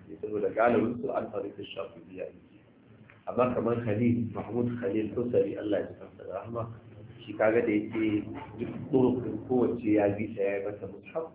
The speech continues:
to za ga akwai wanda ya da tawassul, akwai wanda ya da asal, akwai wanda ya kuma da ishba'il maddar ma gaba ɗaya. Duka za ka ji kowanne, da haka kamar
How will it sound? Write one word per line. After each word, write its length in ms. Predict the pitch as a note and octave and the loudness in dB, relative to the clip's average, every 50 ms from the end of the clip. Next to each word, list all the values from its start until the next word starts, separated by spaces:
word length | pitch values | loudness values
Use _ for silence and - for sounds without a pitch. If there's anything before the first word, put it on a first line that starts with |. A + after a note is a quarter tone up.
| - - - - - - - - - - - - | -18 -20 -20 -20 -20 -20 -20 -20 -20 -20 -20 -8
to 80 | F#2+ | -2
za 180 | G2 A2 A2 A2 | 2 2 4 4
ga 140 | - - G2+ | 4 2 0
akwai 260 | - - G#2+ A2 A2+ | 0 0 2 2 2
wanda 160 | A2+ A2+ A2 | 2 2 4
ya 100 | G#2 G2+ | 4 4
da 100 | - - - | 2 0 -4
tawassul, 500 | - F2+ F#2 G2 G2 - - - F2 - - - - - - - - - - - - - - - - | -6 -12 -12 -12 -14 -14 -14 -14 -14 -14 -16 -20 -20 -20 -20 -20 -20 -20 -20 -20 -20 -20 -20 -20 -20
akwai 240 | - - - - - | -18 -16 -6 0 2
wanda 240 | A2+ A2+ A2 G#2+ G2+ | 2 2 4 4 4
ya 80 | G2+ | 4
da 100 | F#2+ - - - - | 4 2 -2 -4 -6
asal, 360 | - - - B2+ B2 B2 A#2+ - - - - - - | -8 -6 -2 0 0 0 -2 -4 -12 -18 -20 -20 -18
akwai 280 | - - - - G2+ G#2 | -16 -14 -8 -4 -2 0
wanda 240 | G#2+ A2 G#2 G2+ | 0 0 -2 -2
ya 100 | F#2+ G2 F#2+ | -4 -4 -6
kuma 260 | G2 G2+ G2+ G#2 G2+ | -8 -8 -8 -6 -4
da 140 | G2 G2 F#2+ F#2+ | -2 -2 -2 -2
ishba'il 640 | - - - - - F2 A2+ A2+ A2 - G2+ G2 G2 | -2 -4 -8 -10 -6 0 2 4 4 4 2 -2 -6
maddar 420 | F#2 G2+ G#2+ - - G#2+ G#2 - - | -6 -4 -4 -4 -2 0 0 0 0
ma 140 | G2 F#2+ F#2+ | -2 -4 -4
gaba 300 | F#2+ F#2+ - - F#2 F#2+ | -4 -4 -6 -6 -6 -4
ɗaya. 200 | - A2+ C3 C#3 - - - - - - - - - - - - - G#2+ G#2+ | 0 0 2 2 0 -2 -8 -12 -18 -20 -20 -20 -20 -20 -20 -20 -14 -4 0
Duka 260 | C#3+ D#3+ D3+ D3 B2+ | 2 4 6 6 6
za 120 | A#2 A#2+ A#2+ | 8 8 6
ka 120 | A#2 A#2+ A2 | 6 6 4
ji 100 | - - - | 2 2 2
kowanne, 600 | - E3 E3 F3 F3 E3+ B2 A#2 A#2+ A#2+ A#2+ C#3 - - - - - - - - | 6 8 10 12 12 12 12 12 12 10 8 6 6 2 -2 -4 -8 -12 -6 0
da 180 | - A#2 C3 | 4 4 4
haka 180 | C#3 - - B2 - - - - - | 6 6 6 4 4 4 0 -6 -10
kamar 280 | - - - A#2+ B2+ | -8 -4 2 2 4